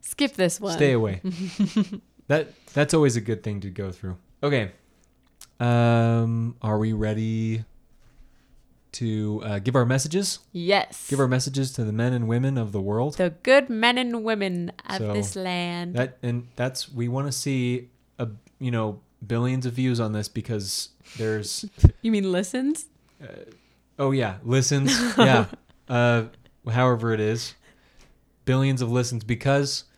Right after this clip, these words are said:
Speaker 2: there's billions of men and women out there. <laughs> So that's my
Speaker 1: Good thinking, honey. <laughs>
Speaker 2: That's okay. Go ahead, Kiana.
Speaker 1: Oh, I thought you were gonna go first.
Speaker 2: Oh, I'm gonna go first. I will go first.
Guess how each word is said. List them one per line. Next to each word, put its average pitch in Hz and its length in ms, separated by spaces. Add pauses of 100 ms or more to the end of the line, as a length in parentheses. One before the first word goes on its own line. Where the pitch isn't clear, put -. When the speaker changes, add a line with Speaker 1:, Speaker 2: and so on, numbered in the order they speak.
(340)
Speaker 2:
there's 117 180
billions 123 420
of 110 260 (220)
men 117 200
and 113 120
women 107 280
out 95 220
there. 92 280
<laughs> - 60 (480)
So - 220 (420)
that's - 200
my 139 100 (180)
Speaker 1:
Good 214 260
thinking, 208 560
honey. 220 460
<laughs> 269 140
Speaker 2:
That's 160 240 (1120)
okay. 104 340 (480)
Go 160 140
ahead, 131 240
Kiana. 123 280 (160)
Speaker 1:
Oh, 339 140
I 320 80
thought 392 160
you 349 80
were 349 100
gonna 339 140
go 339 100
first. 349 260
Speaker 2:
Oh, 185 200
I'm 165 160
gonna 170 160
go 151 100
first. 107 420
I 123 220
will 139 220
go 127 300
first. - 840